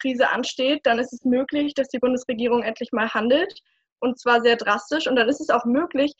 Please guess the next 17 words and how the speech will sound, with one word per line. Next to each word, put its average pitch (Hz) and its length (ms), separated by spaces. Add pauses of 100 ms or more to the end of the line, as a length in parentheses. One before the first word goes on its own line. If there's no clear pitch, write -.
(140)
dass 254 200
die 254 100
Bevölkerung, 269 800
und 226 120
das - 160
wissen 247 220
wir 220 80
ja 202 60
schon 226 180
lange, 262 240
die 220 60
Bevölkerung 233 520
haben 247 260
wir 233 120
auf 233 80
unserer 220 360
Seite. 208 440